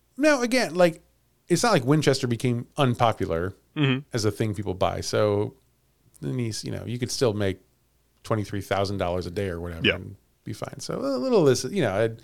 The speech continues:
Speaker 1: I, I don't, I don't have a whole lot of,
Speaker 2: Yeah.
Speaker 1: of, uh, sympathy for the niece, but,
Speaker 2: Yeah, but the
Speaker 1: um,
Speaker 2: nest
Speaker 1: but
Speaker 2: egg is
Speaker 1: she
Speaker 2: gone.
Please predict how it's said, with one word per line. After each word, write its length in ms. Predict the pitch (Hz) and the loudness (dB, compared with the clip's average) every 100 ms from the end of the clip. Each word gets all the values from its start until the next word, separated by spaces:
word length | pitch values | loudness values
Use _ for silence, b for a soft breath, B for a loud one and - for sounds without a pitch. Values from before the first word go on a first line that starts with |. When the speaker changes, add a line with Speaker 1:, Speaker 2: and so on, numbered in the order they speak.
| B B B B B B | B B B B B B
Speaker 1:
I, 60 | - | 2
I 40 | |
don't, 260 | 175 165 165 | 6 6 6
I 60 | 185 | 4
don't 120 | 156 | 6
have 140 | 147 | 8
a 120 | 135 120 | 8 10
whole 120 | 151 | 10
lot 140 | 151 | 10
of, 200 | 151 151 - | 10 8 4
Speaker 2:
Yeah. 100 | 143 | 4
Speaker 1:
of, 120 | 135 | 6
uh, 220 | 143 139 | 8 8
sympathy 320 | 127 165 160 | 6 0 0
for 120 | 156 165 | 2 4
the 120 | 156 | 4
niece, 240 | 160 160 | 2 0
but, 200 | - 113 | 0 0
Speaker 2:
Yeah, 220 | 110 110 | 2 4
but 60 | 110 | 4
the 60 | 107 | 4
Speaker 1:
um, 40 | |
Speaker 2:
nest 220 | 165 151 | 4 6
Speaker 1:
but 60 | 151 | 6
Speaker 2:
egg 80 | 113 | 6
is 80 | |
Speaker 1:
she 120 | - | 6
Speaker 2:
gone. 100 | - | 6